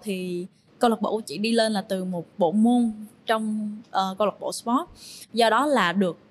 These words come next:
ban chủ nhiệm của sport, ờ, hỗ trợ khá là nhiều. Và cái việc mà để tuyển dụng các bạn thành viên đầu tiên của câu lạc bộ nó cũng phụ thuộc rất nhiều vào cái gọi là đam mê của các bạn.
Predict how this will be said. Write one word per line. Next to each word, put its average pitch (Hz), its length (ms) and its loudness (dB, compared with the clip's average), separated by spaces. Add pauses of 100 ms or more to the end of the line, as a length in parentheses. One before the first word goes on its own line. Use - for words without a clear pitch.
ban 233 200 2
chủ 196 120 0
nhiệm 214 220 -4
của 202 80 -10
sport, 262 380 0
ờ, 185 400 -2
hỗ 156 200 -4
trợ - 260 -8
khá 220 200 -2
là 294 80 0
nhiều. 190 400 4 (680)
Và 214 160 2
cái 311 140 2
việc 254 280 2
mà 196 220 4
để 196 500 2
tuyển 247 480 2
dụng 180 440 2
các 320 240 -2
bạn 202 220 -2
thành 190 200 -2
viên 240 180 2
đầu 196 140 4
tiên 247 260 2
của 254 80 -4
câu 277 100 2
lạc 226 200 0
bộ 170 340 0 (300)
nó 294 100 0
cũng 220 220 2
phụ 160 200 0
thuộc 185 360 -2
rất 349 280 0
nhiều 214 380 6
vào 185 220 0
cái 254 280 -2
gọi 185 160 0
là 185 120 -4
đam 226 240 0
mê 226 180 4
của - 100 -12
các 277 200 -8
bạn. - 200 -2